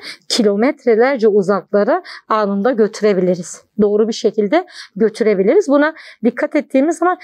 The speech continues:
inşallah peygamberlerin yapmış olduğu o işi, o ameli yapmış oluruz. Bunu hiçbir zaman unutmayalım. Küçük de görmeyelim. Bakın bir peygamber sünneti yapıyoruz. Bizler eğer sosyal medyayı düzgün kullandığımız zaman,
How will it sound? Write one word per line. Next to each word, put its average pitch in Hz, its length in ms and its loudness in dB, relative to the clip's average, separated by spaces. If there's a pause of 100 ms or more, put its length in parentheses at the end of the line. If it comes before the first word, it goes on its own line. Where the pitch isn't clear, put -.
(200)
inşallah 269 420 0
peygamberlerin 214 800 0
yapmış 269 400 -2
olduğu 226 200 2
o 214 200 4
işi, 233 260 -2
o 220 180 2
ameli 202 360 0
yapmış 214 440 -2
oluruz. 240 280 0
Bunu 214 120 2
hiçbir 233 340 -2
zaman 220 320 -2
unutmayalım. 208 580 0 (400)
Küçük - 340 -4
de 269 100 2
görmeyelim. 226 600 0
Bakın 214 260 -2
bir 214 80 2
peygamber 214 520 0
sünneti 240 460 -2
yapıyoruz. 202 600 0 (360)
Bizler 202 380 0
eğer 208 200 0
sosyal 208 440 -2
medyayı 196 460 0
düzgün 190 300 -2
kullandığımız 196 680 0
zaman, 196 260 0